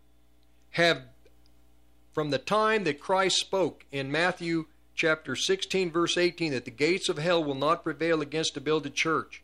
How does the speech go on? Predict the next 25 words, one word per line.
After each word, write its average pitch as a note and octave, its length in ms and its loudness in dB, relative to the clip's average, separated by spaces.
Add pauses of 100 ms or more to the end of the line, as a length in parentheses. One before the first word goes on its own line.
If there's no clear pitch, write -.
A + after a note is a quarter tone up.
(520)
Christ F#3 580 2
prophesied E3+ 720 0 (440)
that C#3+ 220 0
what D3 160 2
would C#3 160 -4
be C3+ 120 -2
coming G#3+ 540 -2
against E3+ 520 0
the C#3+ 100 -4
church G3+ 600 0 (380)
would D#3 320 2
be F#3 220 0
the D3+ 120 -4
gates F3 380 0
of D3+ 100 -8
hell. D3+ 360 0 (1120)
The C3+ 80 -4
gates F3 380 2
of F3 100 -2
hell E3 380 0 (220)
surrounding G3 800 0
the F3+ 60 0
body F3+ 360 2
of D#3+ 100 -6
Christ - 460 0